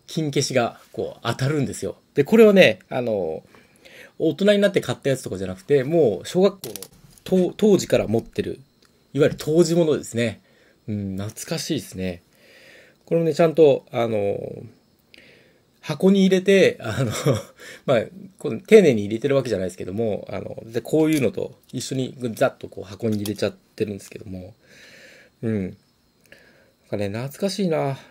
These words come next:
でも今見ると、うん、なんかね、造形は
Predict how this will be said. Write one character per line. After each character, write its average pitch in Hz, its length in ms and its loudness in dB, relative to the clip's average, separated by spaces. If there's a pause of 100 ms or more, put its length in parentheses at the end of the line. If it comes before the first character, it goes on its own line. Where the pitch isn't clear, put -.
で 135 80 -4
も 120 120 -4
今 196 220 4
見 185 120 4
る 175 100 0
と、 117 360 2 (1400)
う 135 40 -4
ん、 113 540 -4 (280)
な 127 80 -8
ん - 20 -12
か 110 120 -6
ね、 107 140 -4
造 127 280 -4
形 196 180 4
は 175 300 4